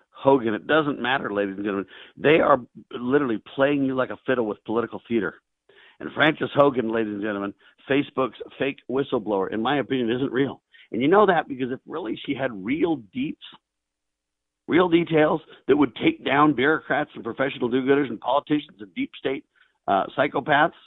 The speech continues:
<laughs> then she'd be ran out on a rail just like Julian Assange, just like Edward Snowden, just like the others. Uh, so you know that she's not real.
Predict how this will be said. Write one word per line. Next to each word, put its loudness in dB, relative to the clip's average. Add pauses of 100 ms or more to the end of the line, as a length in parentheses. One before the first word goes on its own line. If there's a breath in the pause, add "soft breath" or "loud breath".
(160)
<laughs> -18
then 0
she'd -6
be -2
ran -2
out -2
on -4
a -4
rail 2
just -8
like -6
Julian -2
Assange, -2 (720 soft breath)
just -4
like 0
Edward 0
Snowden, -2
just -6
like 0
the -2
others. -6 (340 loud breath)
Uh, -4 (120)
so 2
you 2
know 6
that -8
she's -8
not -4
real. -10